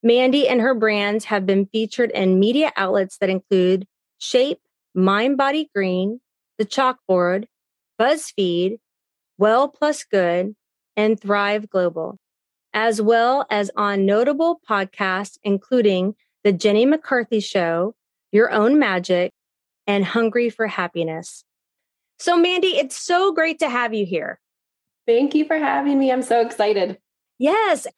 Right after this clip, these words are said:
Speaker 1: So I really just want to dive right in. I haven't heard this phrase of counter manifesting actually until I heard it from you. So I am super curious, and I would love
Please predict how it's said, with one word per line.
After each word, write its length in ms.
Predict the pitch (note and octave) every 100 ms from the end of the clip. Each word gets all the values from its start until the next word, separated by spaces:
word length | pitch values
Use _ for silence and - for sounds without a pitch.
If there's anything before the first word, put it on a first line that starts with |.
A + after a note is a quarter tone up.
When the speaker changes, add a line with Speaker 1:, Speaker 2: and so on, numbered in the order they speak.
| _ -
Speaker 1:
So 180 | F4+
I 140 | - E4
really 360 | A4 C#5 C5+ G4+
just 180 | F4 D4+
want 160 | E4
to 80 | D4
dive 640 | G#3 F3+ B3 A#3+ C4 C4
right 260 | A#3+ A3 A3
in. 420 | - F#3 F3 E3+ F3 - _ -
I 100 | C4+
haven't 400 | D4+ G4 C#5 F#4+
heard 460 | - D#4 F4+ B3
this 340 | A3+ G#3+ - - -
phrase 680 | C4 B3 G3+ F3 E3 E3+ - _ _ _ -
of 360 | A#3 A#3 G#3+ -
counter 520 | - C#4+ D4+ D#4+ D#4 -
manifesting 960 | G#3+ B3 F#4+ - - F#3 - F#3 F3 -
actually 500 | G#3+ - A#3+ A3+ A3
until 600 | G#3+ - B3 A#3 A3+ A3+ _ _ _ _
I 140 | A3+ C4
heard 260 | - D4
it 200 | D4 B3+ -
from 220 | A#3 A#3
you. 340 | A3+ D4 A3+ F3+
So 220 | - A#3
I 280 | A#3+ F#4+ B4+
am 240 | F4 A#3+ G#3 -
super 380 | - G4 A4 A#4
curious, 580 | _ A3+ G3 F#3 G3 -
and 160 | B3
I 80 | C4
would 160 | F4 D4+
love 580 | C4 C#4 C#4 C4+ C#4